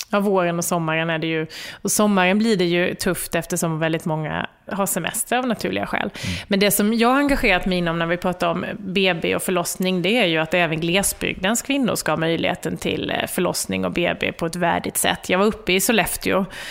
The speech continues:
Speaker 1: eh, på ockupationen där och träffade både läkare och undersköterskor och barnmorskor, eh, för att höra deras bild. De är helt förtvivlade över att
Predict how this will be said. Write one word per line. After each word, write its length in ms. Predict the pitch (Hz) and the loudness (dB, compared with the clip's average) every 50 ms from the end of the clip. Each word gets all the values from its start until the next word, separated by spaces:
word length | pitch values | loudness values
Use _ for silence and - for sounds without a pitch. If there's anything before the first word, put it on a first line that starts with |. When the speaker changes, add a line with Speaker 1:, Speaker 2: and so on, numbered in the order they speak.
| - - - - - | -12 -12 -12 -12 -6
Speaker 1:
eh, 240 | - - 185 180 180 | -2 0 0 2 2
på 100 | - 185 | 0 0
ockupationen 680 | 180 - - - 175 160 - 185 170 165 165 170 185 190 | -2 -2 -2 -4 -2 -2 0 0 0 2 2 0 2 2
där 200 | 175 156 160 160 | 2 2 4 2
och 160 | 160 165 160 | 2 0 0
träffade 560 | - 196 175 - - - 160 160 165 - - - - - _ - | 0 0 -2 0 0 0 0 2 2 2 0 -2 -6 -18 _ -8
både 540 | 220 233 180 190 180 180 175 185 202 220 - 214 226 233 214 226 226 226 | -4 0 2 2 4 4 4 2 2 0 0 -2 -2 -4 -4 -4 -4 -2
läkare 720 | 208 208 202 202 190 180 - - 185 175 170 180 185 185 185 | 0 2 4 4 4 2 2 2 2 4 4 4 4 4 4
och 360 | 180 180 180 180 175 170 175 - - - - - - - 190 | 4 4 4 4 4 4 2 2 0 -2 -2 -2 -2 0 0
undersköterskor 920 | 185 185 175 170 - 180 180 175 - - 175 - - - 180 170 170 170 | 2 2 0 0 2 2 0 0 0 -2 -4 -4 -2 0 0 2 2 2
och 320 | 170 170 175 175 180 180 - - - - - - - - - - - - | 2 2 2 2 2 0 -2 -8 -12 -10 -10 -10 -10 -12 -12 -14 -14 -10
barnmorskor, 1040 | - - 214 165 175 196 196 190 185 175 170 170 175 - - - - - 180 208 226 - - | -6 -2 0 2 4 4 4 4 4 4 2 2 0 0 -2 -2 0 0 0 0 -2 -4 -4
eh, 120 | - - 147 | -4 -4 -2
för 180 | - - 196 | -2 -2 -2
att 100 | 175 180 | -2 -2
höra 360 | - - 196 190 180 160 156 | 0 0 2 2 2 2 0
deras 340 | 165 180 170 160 170 - - | 0 0 0 0 -2 -2 -2
bild. 220 | - - 180 175 180 | -2 -2 -2 0 -2
De 120 | 170 180 220 | -2 0 2
är 40 | 269 | 2
helt 200 | 330 285 - - | 2 2 0 -2
förtvivlade 640 | 196 - - - 196 175 170 170 170 190 208 247 302 | -4 -4 -2 0 0 0 0 0 2 2 4 4 4
över 440 | 294 240 190 170 156 156 156 156 160 | 4 4 4 4 4 4 4 4 2
att 240 | 160 - - - | 2 -2 -6 -12